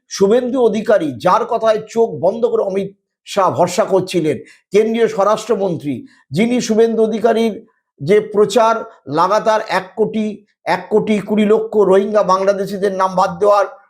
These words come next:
যে চক্রান্তের বিরুদ্ধে বারবার সরব হচ্ছিলেন, সেই জায়গাটা কোনো রকমভাবে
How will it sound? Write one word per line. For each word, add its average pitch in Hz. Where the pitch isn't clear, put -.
যে 190
চক্রান্তের 208
বিরুদ্ধে 190
বারবার 220
সরব 180
হচ্ছিলেন, 170
সেই 262
জায়গাটা 208
কোনো 233
রকমভাবে 190